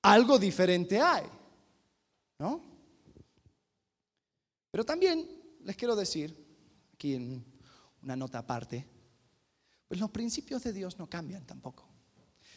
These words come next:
Y si vamos a ser muy... Eh, sanos teológicamente, eh, no hay un mandamiento exacto diciendo, "No, tienes que dar diez por ciento porque si no estás en pecado". No.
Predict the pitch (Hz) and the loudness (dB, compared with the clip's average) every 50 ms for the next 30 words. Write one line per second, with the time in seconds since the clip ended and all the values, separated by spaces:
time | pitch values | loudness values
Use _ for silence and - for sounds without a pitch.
0 | - - - - 202 180 - - 214 214 208 208 202 202 202 196 190 180 208 214 | -20 -16 -8 -6 -2 -2 -2 0 0 0 0 0 0 -2 -2 -4 -6 -4 -2 -2
1 | 233 254 233 214 214 - 220 185 202 208 202 202 190 185 175 170 160 156 147 139 | -2 -2 -2 -4 -6 -6 -6 -6 -4 -4 -4 -4 -2 -2 -4 -4 -4 -4 -4 -4
2 | 135 131 131 127 123 123 120 120 117 113 113 113 117 113 110 104 - - _ - | -4 -4 -6 -6 -6 -8 -8 -8 -10 -10 -10 -12 -14 -16 -18 -20 -20 -20 _ -16
3 | - - - _ - - - _ _ _ _ - - - - 190 185 185 180 180 | -16 -16 -16 _ -20 -20 -20 _ _ _ _ -12 -8 -4 -4 -4 -2 -2 -4 -4
4 | 175 175 - - - - 160 156 170 - - 175 - 165 160 151 147 147 - 165 | -4 -4 -6 -6 -6 -4 -2 -2 -2 -2 -4 -6 -6 -6 -6 -6 -8 -8 -6 -6
5 | 175 240 - - - - - - _ _ _ - 160 156 160 160 156 156 156 160 | -8 -8 -10 -18 -20 -20 -20 -20 _ _ _ -6 -4 -4 -2 -2 -2 -2 -2 -2
6 | 156 156 - - - 202 175 185 247 262 269 254 226 214 202 208 208 202 196 190 | -2 -4 -6 -10 -14 -10 -6 -4 -4 -2 -2 -2 -2 -2 -2 -2 -4 -4 -4 -4
7 | 185 185 175 190 190 170 - - - 160 147 - 165 147 123 139 143 139 131 135 | -6 -6 -6 -6 -6 -6 -4 -4 -6 -6 -6 -6 -8 -8 -6 -6 -6 -6 -6 -8
8 | 131 135 - 151 143 139 - 143 135 147 147 151 147 160 170 180 165 - - 175 | -8 -6 -6 -4 -4 -4 -4 -4 -4 -4 -4 -4 -2 -2 -2 0 -2 -2 -4 -4
9 | 151 - 185 170 165 - 160 - - - 147 131 151 151 151 - - - - 165 | -4 -4 -4 -4 -4 -6 -8 -8 -8 -8 -6 -8 -6 -6 -8 -8 -6 -6 -6 -6
10 | 147 - - - - - 139 131 - - 185 202 196 143 - - - - | -6 -8 -12 -10 -10 -10 -10 -10 -8 -4 -2 0 0 -2 -4 -10 -20 -20